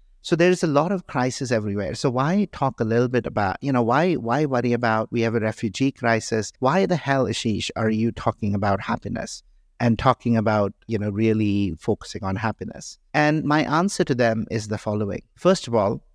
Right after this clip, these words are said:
happiness, yes, happiness is an emotion. And like all emotions, happiness comes and goes. Anger comes and goes. Fear comes and goes. Everything is impermanent in life and it comes and goes. And we are not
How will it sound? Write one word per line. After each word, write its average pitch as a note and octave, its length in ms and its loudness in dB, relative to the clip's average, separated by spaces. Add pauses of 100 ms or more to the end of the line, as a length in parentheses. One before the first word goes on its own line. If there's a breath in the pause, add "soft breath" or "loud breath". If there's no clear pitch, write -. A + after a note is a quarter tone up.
happiness, C#3+ 760 0 (200)
yes, D3 400 2
happiness A#2 560 -2
is G#2+ 100 -2
an G#2 100 0
emotion. G2+ 540 -4 (380)
And E3 140 2
like E3+ 260 2
all C#3+ 160 6
emotions, A#2+ 760 0 (440)
happiness A#2+ 500 0
comes G2 400 -4
and F#2+ 140 0
goes. - 440 -6 (360)
Anger B2 400 4
comes G#2 340 2
and G2 180 0
goes. F2+ 600 -6 (220)
Fear C#3 580 4
comes G#2+ 340 2
and G2 160 0
goes. F2+ 600 -6 (340)
Everything F3+ 680 2 (120)
is B2 160 2
impermanent A#2+ 600 4
in A2 120 2
life G#2 280 0
and G#2 80 -4
it G#2 120 -4
comes G2 260 -2
and G2 140 -4
goes. G#2 260 -2
And A#2 160 -4
we C#3+ 80 4
are D3 80 0
not B2 580 2